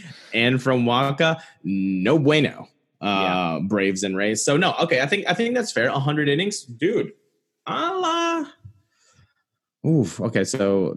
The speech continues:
Speaker 1: tough competition there for the Braves, do they? The Nats, you got the Marlins, um, those lineups.
Speaker 2: Is that tough
Speaker 1: Phillies
Speaker 2: competition, though?
Speaker 1: lineup.
Speaker 2: I guess.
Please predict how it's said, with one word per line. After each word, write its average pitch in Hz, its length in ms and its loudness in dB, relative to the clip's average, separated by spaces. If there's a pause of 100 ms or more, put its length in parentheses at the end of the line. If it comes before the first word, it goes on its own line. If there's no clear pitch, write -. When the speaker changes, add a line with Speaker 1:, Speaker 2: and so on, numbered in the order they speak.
Speaker 1:
tough 123 240 -2
competition 117 600 -2
there 98 440 0
for 92 640 0
the 95 100 -2
Braves, 107 540 0
do 127 200 2
they? 151 400 0
The 90 140 0
Nats, 131 680 2
you - 100 -6
got 52 380 -8
the - 80 -10
Marlins, 135 960 0
um, 60 480 -18 (540)
those 117 240 -8
lineups. 120 840 -4
Speaker 2:
Is 101 120 -6
that 120 200 0
tough 120 220 0
Speaker 1:
Phillies 131 400 2
Speaker 2:
competition, 123 240 0
though? 123 140 2
Speaker 1:
lineup. - 440 -12 (880)
Speaker 2:
I 151 240 6
guess. - 360 0